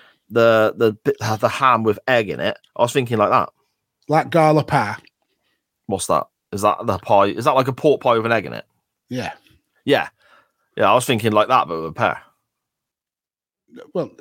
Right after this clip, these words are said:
Speaker 2: I mean, that might be delicious, to be fair.
Speaker 1: I bet that, no, that'd be rank, wouldn't it?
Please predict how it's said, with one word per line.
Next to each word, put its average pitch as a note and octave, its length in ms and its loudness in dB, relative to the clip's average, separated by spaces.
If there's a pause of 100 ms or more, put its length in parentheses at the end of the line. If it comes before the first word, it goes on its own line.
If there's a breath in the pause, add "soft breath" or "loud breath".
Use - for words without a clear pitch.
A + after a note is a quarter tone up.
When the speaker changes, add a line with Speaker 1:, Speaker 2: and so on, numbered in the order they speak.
(140)
Speaker 2:
I - 40 0
mean, C#3 280 0
that D3+ 260 0
might C#3 320 2
be A#2 140 -8
delicious, C3 500 -2
to - 100 -20
be G2 100 -8
fair. A#2+ 300 -2
Speaker 1:
I G#2 60 4
bet G#2 200 -2
that, F2 240 -2
no, F2+ 160 0
that'd F#2 180 4
be D2 100 -8
rank, D#2 340 -4
wouldn't C#2+ 200 -8
it? - 80 -16